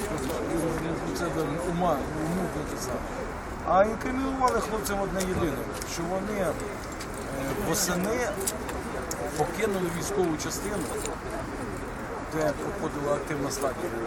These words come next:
Саме, е, хоча є багато, е, ну, е, випусків новин, є багато, е, теле, фото, те саме, коли ці люди приймали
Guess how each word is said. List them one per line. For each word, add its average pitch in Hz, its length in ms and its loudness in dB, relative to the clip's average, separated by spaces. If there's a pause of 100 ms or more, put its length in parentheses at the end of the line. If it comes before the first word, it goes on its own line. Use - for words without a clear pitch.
(160)
Саме, 214 240 0
е, 175 40 -2 (1500)
хоча 151 320 2 (1400)
є 202 80 2
багато, 180 380 4
е, 143 580 -2
ну, 156 60 0
е, - 40 -2 (640)
випусків 175 480 0
новин, 156 300 0 (220)
є 160 80 -2 (140)
багато, 156 220 4
е, 135 480 -4
теле, 156 160 2 (360)
фото, 165 280 0 (200)
те - 60 -4
саме, 180 300 0 (140)
коли 165 200 0 (120)
ці - 140 -2 (320)
люди 190 360 -2 (800)
приймали 165 460 6